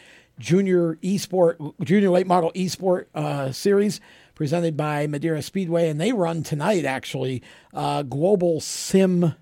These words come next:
Racing Channel is the one that's carrying that. But again, that's like a six-race series. There is prize money for drivers between, like, ten and seventeen. Last week, Austin Edwards out of California won the, the first race. But, um,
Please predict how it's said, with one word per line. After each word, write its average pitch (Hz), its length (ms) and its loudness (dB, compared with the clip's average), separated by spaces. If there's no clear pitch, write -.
Racing 151 640 -2
Channel 139 580 -8
is 143 280 -2
the 147 80 -2
one 143 240 -4
that's 135 220 -8
carrying 156 400 -4
that. 175 280 -4
But 151 140 -4
again, 170 320 -2
that's 160 300 -4
like 165 160 -2
a 156 80 -2
six-race 156 500 -4
series. 175 380 -4
There 139 120 -8
is 156 180 -4
prize 160 360 -2
money 180 300 -4
for 160 120 -2
drivers 170 560 -2
between, 170 360 -4
like, 160 180 -4
ten 180 220 -4
and 156 160 -6
seventeen. 175 640 -2
Last 165 340 -2
week, 160 180 -2
Austin 165 380 -2
Edwards 139 320 -6
out 139 100 -4
of 127 80 -8
California 151 560 -4
won 123 220 -8
the, 123 180 -6
the 139 120 -2
first 175 340 0
race. 123 360 -6
But, 147 360 -4
um, 139 440 -4